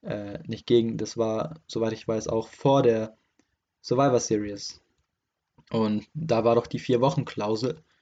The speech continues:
Äh, die,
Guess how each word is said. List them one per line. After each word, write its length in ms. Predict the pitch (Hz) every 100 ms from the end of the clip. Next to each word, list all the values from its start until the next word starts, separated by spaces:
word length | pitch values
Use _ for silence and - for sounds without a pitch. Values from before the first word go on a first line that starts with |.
| _ _ _ _ _ _ _ _ _ _ _ _ _ _ _ _ _ _ _ -
Äh, 300 | 117 110 107
die, 840 | 110 110 110 107 104 107 104